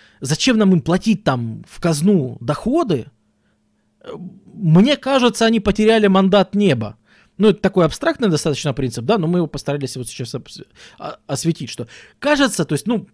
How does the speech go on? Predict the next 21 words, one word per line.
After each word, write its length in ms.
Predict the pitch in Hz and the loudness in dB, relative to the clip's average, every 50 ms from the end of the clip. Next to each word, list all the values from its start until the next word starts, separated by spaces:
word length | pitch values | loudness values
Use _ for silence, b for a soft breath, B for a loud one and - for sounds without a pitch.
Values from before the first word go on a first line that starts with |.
| _ - | _ -16
на 260 | - 143 135 131 135 170 | -14 -12 -8 -6 -4 -2
самом 200 | - 311 339 285 | 0 0 0 0
деле, 140 | 233 202 | 0 0
что 140 | - - 262 | 0 0 -2
такое 160 | 233 - 226 | 0 0 2
мандат 340 | 202 185 180 156 165 160 - 165 147 139 - - | 2 2 2 2 0 0 -2 -6 -16 -14 -10 -4
неба? 280 | 147 151 151 135 120 123 | -2 0 0 0 0 0
Это 120 | 139 202 | 0 0
то, 80 | 233 208 | 0 0
что 120 | - 233 | -2 -2
мы 100 | 226 220 | -2 -2
сейчас 240 | 202 - 233 202 - | -2 -2 -2 -2 0
легитимностью 680 | 185 185 180 202 202 - 175 139 123 117 - - 110 | 0 2 2 2 2 2 -2 -2 -2 -6 -8 -8 -10
называем. 380 | 110 107 95 98 95 95 101 _ _ B B B B B B | -10 -10 -12 -12 -14 -16 -18 _ _ B B B B B B
То 60 | - | -2
есть 140 | 180 160 - - | 0 0 -2 -4
Цин, 240 | - 320 330 302 240 | -2 0 0 0 -2
кажется, 480 | - - 240 254 220 208 190 202 - 139 | -2 -2 -2 0 2 0 0 0 -2 -4
потеряли 460 | 135 151 - - 196 208 233 220 214 | -4 -4 0 2 2 4 4 4 4
легитимность 720 | 202 190 190 175 165 175 160 - 180 156 131 120 113 113 | 4 2 0 0 0 -2 -2 -2 -2 -2 -2 -2 -6 -6
своим 360 | - - 127 120 117 117 110 | -6 -4 -4 -2 -2 -4 -6